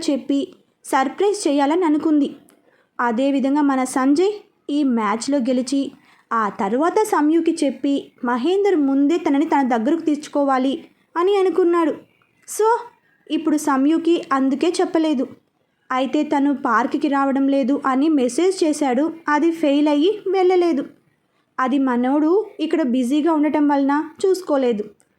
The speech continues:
ఫోన్ చేసి రావడం లేదంటే సంయు ఊరుకోదు అని మెసేజ్ చేశాడు. ఇవన్నీ తెలియని మన పాప పార్క్లో టెన్షన్గా కూర్చుంది.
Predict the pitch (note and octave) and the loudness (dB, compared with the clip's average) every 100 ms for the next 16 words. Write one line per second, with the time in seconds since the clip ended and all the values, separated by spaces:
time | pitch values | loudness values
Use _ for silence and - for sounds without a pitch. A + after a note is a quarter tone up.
0 | _ _ _ - F4+ G#4 G#4 F#4+ G#4 D#4+ | _ _ _ -2 0 2 2 2 2 2
1 | B3 C#4+ F4 E4 D4+ C#4+ C#4+ F4 B4 - | 2 2 2 2 2 2 0 0 -4 -8
2 | - C#4+ C#4 F4+ C#4+ C#4 D#4 D#4 D4+ D4 | -4 0 2 2 2 0 0 0 0 0
3 | - C4+ F4+ F#4 D#4 E4+ E4+ E4+ D#4 D#4 | 0 0 2 2 2 0 0 0 -2 0
4 | C#4 A3+ - _ _ _ _ _ D4 D4 | -2 -4 -8 _ _ _ _ _ -2 0
5 | D#4+ F4+ G#4+ F#4+ E4+ D#4+ D4+ C4+ A#3+ B3+ | 2 2 2 4 4 4 2 0 0 0
6 | B3 C4 B3+ C4 - - B3+ A#3 C4+ C#4+ | 0 0 0 0 -4 -10 -2 0 0 0
7 | D4+ D4+ C#4 C4 D4 C4 C4+ D4+ D#4 D4+ | -2 0 0 0 0 0 -2 -2 -4 -2
8 | D4+ C4 A#3+ | 0 0 -2